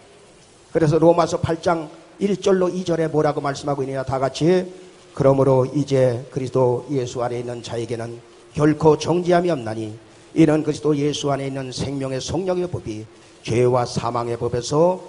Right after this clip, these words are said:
너희를 해방하였습니다." 죄와 사망의 법에서 해방을 받았기 때문에 이제는 예수 그리스도의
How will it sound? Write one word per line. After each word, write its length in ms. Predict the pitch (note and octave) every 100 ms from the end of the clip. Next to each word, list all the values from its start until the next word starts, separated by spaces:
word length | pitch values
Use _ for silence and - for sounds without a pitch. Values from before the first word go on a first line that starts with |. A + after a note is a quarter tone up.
| - -
너희를 420 | - G#2+ G#2+ D3 F3+
해방하였습니다." 1000 | A2+ A2+ C3 D#3+ E3+ - G2 F2+ F2+ A2+ - - - - - - - - - - -
죄와 440 | - C3 C#3+ C#3
사망의 560 | C#3 - C#3 C#3 C#3 C3+
법에서 340 | C3+ C#3 B2+
해방을 400 | B2+ C#3+ C#3 C3+
받았기 320 | B2+ C3 C3+ C#3+
때문에 260 | C3+ C3+ C3+
이제는 380 | B2 C3+ C3+ A2+ - - - -
예수 360 | C3+ C3 C#3
그리스도의 400 | C#3 B2+ C3 C3+